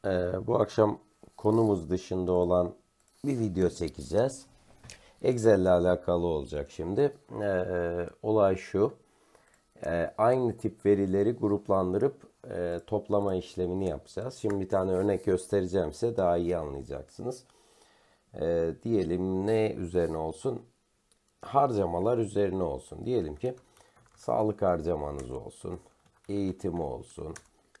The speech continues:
e, okul harcamanız oluyor, aynısı oldu. İşte mutfak harcamanız olsun, tekrar mutfak olsun,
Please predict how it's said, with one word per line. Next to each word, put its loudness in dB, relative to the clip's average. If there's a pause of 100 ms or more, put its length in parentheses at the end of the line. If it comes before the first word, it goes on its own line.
(1040)
e, -4 (400)
okul 0
harcamanız -2
oluyor, -10
aynısı -6
oldu. -6 (600)
İşte -4 (580)
mutfak -2
harcamanız 0
olsun, -10
tekrar -2
mutfak -8
olsun, -10